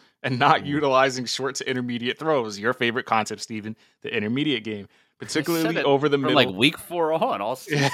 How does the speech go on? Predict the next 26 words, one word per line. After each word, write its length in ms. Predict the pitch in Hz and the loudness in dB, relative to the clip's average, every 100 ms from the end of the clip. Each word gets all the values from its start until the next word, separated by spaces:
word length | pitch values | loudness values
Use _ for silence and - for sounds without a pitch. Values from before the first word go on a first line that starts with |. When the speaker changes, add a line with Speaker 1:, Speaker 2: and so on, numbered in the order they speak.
| 190 | 2
Speaker 1:
Yeah, 200 | 131 127 | 2 2
literally. 520 | 139 143 - 123 107 - - - - | 2 2 0 -2 -2 -8 -20 -18 -10
Speaker 2:
I'm 140 | 131 | -2
not 140 | 208 196 | 2 2
a 60 | |
Speaker 1:
Particularly 140 | 151 202 | 2 2
over, 140 | 262 | 2
Speaker 2:
genius. 200 | 110 85 - - _ - | 0 -4 -16 -20 _ -4
Speaker 1:
particularly 680 | 143 143 135 160 143 147 110 | -4 -4 -2 0 0 -2 -2
over 280 | 127 123 | -4 -2
the 100 | 123 | -4
middle 220 | 117 123 139 | -2 -2 -2
of 100 | 139 | -2
the 80 | |
fe-, 340 | 131 120 113 113 - | -6 -6 -6 -8 -10
field 460 | - 120 110 113 - _ | -6 -2 -2 -4 -10 _
where 160 | 127 113 | -8 -4
Brown 300 | 110 110 117 | 0 0 0
has 180 | 120 - | -4 -8
thrived 400 | 107 104 110 - | -6 -4 -4 -6
in 140 | 120 | -8
his 160 | 101 - | -8 -10
career. 400 | 107 123 110 - _ _ | -10 -8 -8 -10 _ _
In 100 | 123 | -6
Speaker 2:
Mm-hmm. 80 | 113 | -4
Speaker 1:
short, 360 | 147 165 165 | -2 -2 -2